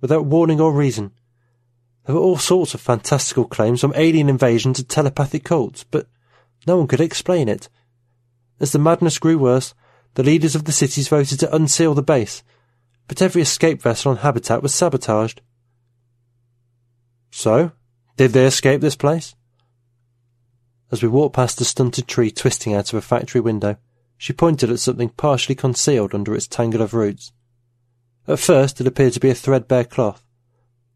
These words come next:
but upon closer inspection I discovered it was torn clothing, clinging to withered human remains. "No one escaped,"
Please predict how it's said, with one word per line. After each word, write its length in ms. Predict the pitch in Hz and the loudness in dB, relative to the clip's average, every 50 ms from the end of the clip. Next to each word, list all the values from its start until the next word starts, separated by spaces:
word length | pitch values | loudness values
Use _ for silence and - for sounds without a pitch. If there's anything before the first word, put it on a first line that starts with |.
| _ _ _ _ _ _ | _ _ _ _ _ _
but 100 | - - | -16 -8
upon 240 | 143 - 185 175 | 0 0 0 0
closer 400 | 151 - - 165 165 151 - - | 0 0 2 2 2 2 0 -2
inspection 560 | 110 101 95 - - 107 104 - - 120 123 120 _ _ _ | -4 -4 -4 -4 -4 -4 -4 -4 -4 -6 -6 -6 _ _ _
I 100 | - 135 | -2 0
discovered 420 | 127 123 - - - 151 123 127 151 | 0 0 -2 0 0 0 0 0 0
it 40 | |
was 120 | 143 139 - | 0 -2 -4
torn 300 | - - 156 156 147 135 | -2 0 2 2 2 0
clothing, 460 | - - 156 151 131 - 104 101 - _ _ _ _ _ _ _ _ _ _ | 0 0 2 2 2 0 -2 -6 -8 _ _ _ _ _ _ _ _ _ _
clinging 460 | - - 160 151 131 113 101 98 98 | -2 0 0 2 2 0 0 -2 -6
to 140 | - - 113 | -6 -6 -2
withered 320 | 107 123 120 - 123 117 | 0 0 0 0 -2 -4
human 320 | - - 123 120 117 117 | 0 0 0 0 0 0
remains. 560 | 113 120 117 120 120 113 104 98 98 - - _ _ _ _ _ _ _ _ _ _ _ _ _ _ _ _ _ _ _ _ _ _ _ _ _ _ _ _ _ _ - | -2 -2 0 0 -2 -2 -4 -6 -10 -16 -20 _ _ _ _ _ _ _ _ _ _ _ _ _ _ _ _ _ _ _ _ _ _ _ _ _ _ _ _ _ _ 0
"No 220 | 131 139 135 123 | 2 4 4 4
one 280 | 104 104 101 101 98 - _ - | 2 2 0 -2 -4 -10 _ -12
escaped," 520 | 101 - - - 110 104 107 - - - | -10 -10 -4 -2 -2 -2 -2 -4 -8 -20